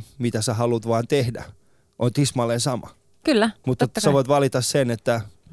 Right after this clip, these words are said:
Speaker 1: sen riskin, että op-, epäonnistut siinä, mitä rakastat, versus siinä, miten, mihin sinut on pakotettu tai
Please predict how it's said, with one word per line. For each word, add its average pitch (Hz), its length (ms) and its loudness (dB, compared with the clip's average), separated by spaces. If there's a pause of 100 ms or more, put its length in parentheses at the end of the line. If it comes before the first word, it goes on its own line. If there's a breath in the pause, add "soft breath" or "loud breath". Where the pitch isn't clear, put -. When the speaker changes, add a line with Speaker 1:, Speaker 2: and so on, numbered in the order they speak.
(1160)
Speaker 1:
sen 123 180 2
riskin, 127 300 0
että - 180 -2
op-, 151 220 2
epäonnistut 127 720 2
siinä, 120 400 0
mitä 120 220 -2 (100)
rakastat, 117 580 -2
versus 110 380 -4
siinä, 98 300 -2 (540 soft breath)
miten, 120 220 -2
mihin 123 160 2
sinut 120 260 -2
on 110 200 -2 (200)
pakotettu 107 540 0
tai 104 260 -2